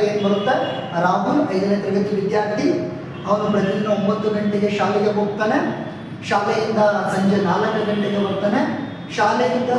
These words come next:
ಸಂಜೆ ನಾಲ್ಕು ಗಂಟೆಗೆ ಬಂದಾದ್ಮೇಲೆ ತನ್ನ ಪೋಷಕರಿಗೆ ಸಹಾಯವನ್ನ ಮಾಡ್ತಾನೆ, ಅದರ ಜೊತೆ ಜೊತೆಗೆ ತನ್ನ ಬಿಡುವಿನ ಸಮಯವನ್ನ ತನ್ನ ಗ್ರ್ಯಾಂಡ್ ಪೇರೆಂಟ್ಸ್ ಜೊತೆಗೆ ಏನ್ ಮಾಡ್ತಾನೆ?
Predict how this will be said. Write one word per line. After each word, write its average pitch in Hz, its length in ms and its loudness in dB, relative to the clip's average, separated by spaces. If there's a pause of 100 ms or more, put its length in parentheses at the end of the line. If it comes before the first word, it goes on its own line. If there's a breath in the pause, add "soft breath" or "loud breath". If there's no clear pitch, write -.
ಸಂಜೆ 196 280 0
ನಾಲ್ಕು 180 320 -2 (240)
ಗಂಟೆಗೆ 170 360 -4 (120)
ಬಂದಾದ್ಮೇಲೆ 220 600 2 (320)
ತನ್ನ 214 180 0 (120)
ಪೋಷಕರಿಗೆ 220 680 0
ಸಹಾಯವನ್ನ 202 520 2 (120)
ಮಾಡ್ತಾನೆ, 170 340 0
ಅದರ 185 140 0 (100)
ಜೊತೆ 170 260 -2
ಜೊತೆಗೆ 175 280 0 (480)
ತನ್ನ 233 160 0 (140)
ಬಿಡುವಿನ 285 420 2 (120)
ಸಮಯವನ್ನ 170 640 -2 (380)
ತನ್ನ 220 160 0 (140)
ಗ್ರ್ಯಾಂಡ್ 175 400 2
ಪೇರೆಂಟ್ಸ್ 202 420 2
ಜೊತೆಗೆ 170 360 -4
ಏನ್ 160 180 -2
ಮಾಡ್ತಾನೆ? 151 340 0